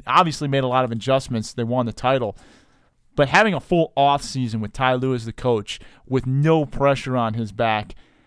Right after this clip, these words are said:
and a championship to his name, I think you're just seeing the results of all of that coming together, and Kevin Love is finally the player that we envisioned him to be when we went out and traded for him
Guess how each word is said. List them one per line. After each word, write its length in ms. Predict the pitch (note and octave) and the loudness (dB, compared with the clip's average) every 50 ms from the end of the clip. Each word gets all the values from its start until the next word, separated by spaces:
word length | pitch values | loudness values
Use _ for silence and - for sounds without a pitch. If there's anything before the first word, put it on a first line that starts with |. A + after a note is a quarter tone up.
| _ _ _ _ _ - | _ _ _ _ _ 0
and 140 | C#3+ C3 A#2 | 0 0 0
a 60 | A2 | -2
championship 800 | - - - - D#3+ D#3+ D#3+ D3+ - D3 C3 - - C#3+ C#3 - | -6 -8 -4 -2 0 0 0 0 0 -4 -4 -2 -2 -4 -4 -4
to 100 | - C3 | -4 -4
his 160 | A#2+ A2+ G#2 | -4 -4 -4
name, 440 | A#2+ B2+ B2+ A#2+ A#2 A2 G#2 G2 E2+ - _ _ _ _ _ _ _ _ _ _ _ - - | -2 -2 -2 0 -2 -2 -4 -6 -10 -12 _ _ _ _ _ _ _ _ _ _ _ -12 0
I 100 | - C#3+ | 0 0
think 240 | D3+ - F3+ F3+ - | 2 2 0 0 0
you're 80 | F3 D#3+ | 0 -2
just 200 | C#3 C#3+ - - | -2 -2 -4 -2
seeing 240 | - D3+ D3+ D3 C3+ | -2 -2 0 0 -2
the 100 | C3 A#2+ | -2 -4
results 800 | A#2 A#2+ A2 G2+ F#2 - C3+ C#3+ C#3 B2+ - - - - - - - | -4 -6 -6 -6 0 2 4 4 4 2 0 -8 -14 -14 -12 -4 0
of 380 | B2+ B2 B2+ A#2+ A#2 A2 - - _ _ _ _ _ _ | 0 2 2 0 -2 -4 -6 -14 _ _ _ _ _ _
all 300 | - C#3 C#3 D#3 E3 D#3+ | 0 2 4 4 4 2
of 100 | C#3 A#2 | 0 0
that 360 | A#2+ C3 B2 A#2+ A2+ G2+ _ _ _ _ _ | 0 0 2 2 0 -4 _ _ _ _ _
coming 340 | - - - D3+ D3+ C#3+ C#3 | -8 0 0 2 2 2 -2
together, 640 | C3+ C3+ B2 B2 C3 C3 B2+ A#2+ A#2 A2+ A2+ G#2+ G2+ - - _ _ _ _ _ _ - | -4 -6 -2 2 4 4 4 2 0 -2 -2 -2 -4 -8 -14 _ _ _ _ _ _ -6
and 280 | - A#2+ A#2+ A#2 A#2 A#2 | -2 0 0 0 -2 -4
Kevin 340 | - - D3 C#3+ C#3+ C#3+ C3 | -2 2 2 2 2 2 2
Love 220 | C3 C3 C3 A#2+ | 4 2 2 2
is 120 | A#2 A2 | 0 -8
finally 640 | - - - B2+ C3 C#3 C#3 C3+ B2+ B2+ B2 A#2+ A#2+ | -8 -2 0 0 2 2 0 -2 -2 -4 -4 -4 -4
the 180 | A2 - A2+ A2 | -6 -8 -12 -12
player 680 | - - - - C3 C3+ C#3 C3+ B2+ B2 A#2+ A#2 G#2+ - - - _ _ - - | -10 -10 -10 -4 0 2 2 4 4 2 2 0 -2 -6 -12 -20 _ _ -10 -6
that 160 | B2 B2+ C3 | -6 -4 -2
we 180 | C3 D#3+ D#3 D3+ | 0 -2 -2 0
envisioned 600 | D#3 C3+ A#2+ G#2+ G#2 A2+ C#3+ F#3+ G#3 G3+ F3 D3+ | -2 -4 -4 -4 -2 0 0 0 2 0 -2 -2
him 180 | A#2 C#3 D3 C#3+ | -2 -2 -2 -2
to 80 | B2 A2 | -4 -4
be 480 | G#2 G2 - C3+ C3+ B2+ A#2 A2 G2+ - - - _ | -6 -6 -6 -4 -4 -2 -4 -4 -6 -8 -14 -18 _
when 140 | - A#2+ B2 | -4 -4 -2
we 120 | B2 B2+ | 0 -2
went 180 | A#2+ B2+ C3 C3 | 0 0 0 0
out 180 | B2+ B2 A#2 - | 0 0 -2 -4
and 120 | A#2+ A2 | -6 -10
traded 580 | - - - C3+ C3 B2+ B2 A#2+ A2+ G#2+ G2+ - - - _ _ _ | -10 -8 -2 0 0 0 0 -2 -4 -4 -6 -10 -16 -20 _ _ _
for 360 | - - - C#3+ C#3 C#3 B2+ | -18 -8 -6 -2 -2 -2 -2
him 400 | A#2+ B2 A#2+ A2+ G#2+ G2+ G2+ F#2 | -2 -2 -2 -2 -2 -4 -6 -8